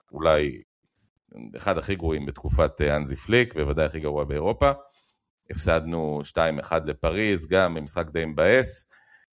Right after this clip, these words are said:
אה, בדקה התשעים, אה, עשינו את התיקו המוזר הזה עם ברוז', והיה נראה לרגע שלא רק שאנחנו לא נהיה בין השמונה, אלא גם אולי שלא נהיה מאוד גבוה בין השישה עשר, אה, השש עשרה הבאות.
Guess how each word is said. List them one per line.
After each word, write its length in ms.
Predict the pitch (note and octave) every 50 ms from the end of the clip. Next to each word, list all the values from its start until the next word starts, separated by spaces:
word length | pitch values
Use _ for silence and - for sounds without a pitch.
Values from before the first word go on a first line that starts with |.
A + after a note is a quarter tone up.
| _ _ -
אה, 480 | - E2 E2 D#2+ D#2+ D#2+ D#2 D#2 D2+ D2+ C#2
בדקה 340 | D2 D2 D2 - F#2 E2+
התשעים, 840 | E2 D#2 - D2+ E2+ D#2+ F2+ G2 A#2 B2 B2 A#2+ A#2 A2+ G2+ F#2 E2
אה, 100 | D#2 D#2
עשינו 300 | D#2+ - - F2+ F2 E2+
את 80 | -
התיקו 520 | D2+ D2 - F#2+ F#2 F2 - F#2 F2 E2 D#2
המוזר 400 | D2+ D2+ D2 C#2 - F#2 E2+ E2
הזה 180 | E2 D2+ D#2+
עם 140 | D#2 D#2 D#2+
ברוז', 380 | E2+ G#2 B2 C3 B2+ A2+ F#2+ F#2+
והיה 260 | F2 F2 E2+ E2+ F#2
נראה 220 | F#2+ F2 E2 F#2
לרגע 360 | F2+ F2 D#2+ F2+ F#2+ F2+ F#2 F2+
שלא 760 | - - F2+ E2+ D#2+ E2+ E2+ D2+ - _ _ _ - E2+ F#2
רק 160 | G2+ G#2 G#2
שאנחנו 420 | - - F#2+ F#2 F2+ F2 - F2+
לא 140 | F2 F#2+ G2
נהיה 200 | G2 F#2+ F#2+ G2
בין 220 | F2+ F#2+ F#2+ G2 G2
השמונה, 500 | F2+ - - F2+ F2+ F#2 G#2+ B2 C3 A#2
אלא 120 | G2+ F#2
גם 240 | E2+ F2 E2+ E2+ E2+
אולי 200 | E2+ F2 F2+ F2+
שלא 220 | - F#2+ F2+ F2+
נהיה 160 | F2+ F2+ F2+
מאוד 220 | F2+ F2+ F2 F2 E2+
גבוה 360 | F#2 E2 D#2 E2+ F2+ F2+ F2
בין 260 | D2 E2+ E2+ E2+ E2+
השישה 560 | E2 D#2+ D#2+ D#2 D2+ - D#2+ D2 C#2+ D#2+ D#2
עשר, 280 | D#2+ D2+ - D#2 D2+ D2+
אה, 580 | D2 C#2 D2 C#2+ C#2 B1 A1 A#1 C2+ C2+ C2+ C#2+
השש 140 | C#2+ -
עשרה 280 | D2 C#2 - - D#2+ D2+
הבאות. 480 | C#2+ C2+ D2+ E2 G2+ C3 D#3 - _